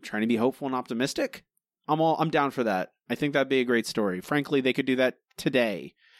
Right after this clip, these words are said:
They could write an episode about that stuff right now, and it would be, and you could make it good. This is the, literally the worst version they could write. It is,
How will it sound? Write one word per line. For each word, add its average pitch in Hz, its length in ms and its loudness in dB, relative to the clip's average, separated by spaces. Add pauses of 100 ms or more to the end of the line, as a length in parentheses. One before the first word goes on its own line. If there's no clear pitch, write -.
They 127 100 4
could 135 100 4
write 135 180 4
an 135 60 2
episode 135 280 2
about 123 180 2
that 120 160 2
stuff - 260 -2
right 123 240 2
now, 107 420 -4 (300)
and 117 120 0
it 123 60 2
would 120 120 2
be, 120 100 -4 (140)
and 123 240 0
you 139 140 2
could 143 260 2
make 127 220 -6
it 104 60 -10
good. 87 360 -10 (400)
This 123 320 0
is 135 280 -2
the, 147 200 2
literally 165 840 4
the 151 240 2
worst 135 420 -4
version 113 760 -6
they 113 200 0
could 107 180 -2
write. - 420 -10 (680)
It 131 140 2
is, 107 260 -2